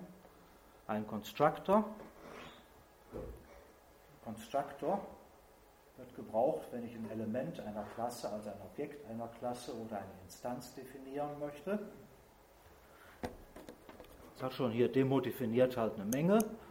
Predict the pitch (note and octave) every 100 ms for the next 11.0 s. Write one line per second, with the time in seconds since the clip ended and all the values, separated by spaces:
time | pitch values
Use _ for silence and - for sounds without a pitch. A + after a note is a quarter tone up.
0 | - - - A#2 A#2+ A#2+ - B2+ - C#3+
1 | D3+ D#3 C#3 - - - - - - B2
2 | C3 C3 B2 B2+ C3 B2 A2+ A2 G#2+ C3+
3 | F3+ F#3 E3 F3+ F#3 - - - - -
4 | - A#2 C3+ D#3 D#3 - - - - A#2+
5 | B2+ B2+ - C3+ A#2+ A#2 A2+ G#2 G2 -
6 | - D3 - C#3+ D3 E3 E3 A2+ G#2+ F#2
7 | A#2+ A#2+ A#2 G#2 G2 F#2+ F#2 C#3 D3+ D3+
8 | A#2+ C#3+ C#3+ - D3 D3 F3+ F#3 - -
9 | - - - - - - - A2+ A2 G#2+
10 | C3+ D#3 - C3 C3 C3 C#3 C#3+ C#3+